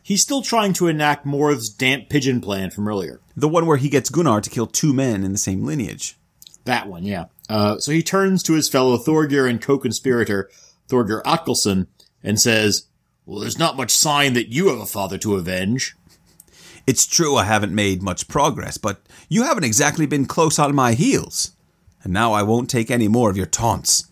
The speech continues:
Speaker 2: And then he rushes forward to challenge Gunnar.
Speaker 1: Now, we've already said a bit about how unscrupulous and shady this plan is. And Ottolsson's right. There's something particularly galling about Starkadrson mocking him for doing nothing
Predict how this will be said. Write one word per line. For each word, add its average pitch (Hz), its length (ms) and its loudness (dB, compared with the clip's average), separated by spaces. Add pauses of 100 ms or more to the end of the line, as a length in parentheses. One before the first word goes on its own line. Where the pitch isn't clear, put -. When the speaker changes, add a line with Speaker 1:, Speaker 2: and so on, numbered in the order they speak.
(400)
Speaker 2:
And 98 100 2
then 107 80 4
he 104 80 4
rushes 117 400 2
forward 101 440 2
to 90 80 -6
challenge 90 380 0
Gunnar. 101 380 -2 (840)
Speaker 1:
Now, 127 120 0
we've 160 160 0
already 190 240 2
said 160 240 0
a 135 40 2
bit 123 180 0
about 113 220 0
how 113 100 -2
unscrupulous 120 800 0
and 113 100 0
shady 117 420 0
this 98 160 -4
plan 92 340 -6
is. 76 200 -12 (420)
And 135 320 -2
Ottolsson's 151 640 0
right. 123 340 0 (460)
There's 156 200 2
something 247 300 0
particularly 180 600 2
galling 127 600 2
about 113 240 -2
Starkadrson 123 680 -2
mocking 117 420 -2
him 175 300 2
for 151 120 0
doing 123 320 2
nothing 139 420 -4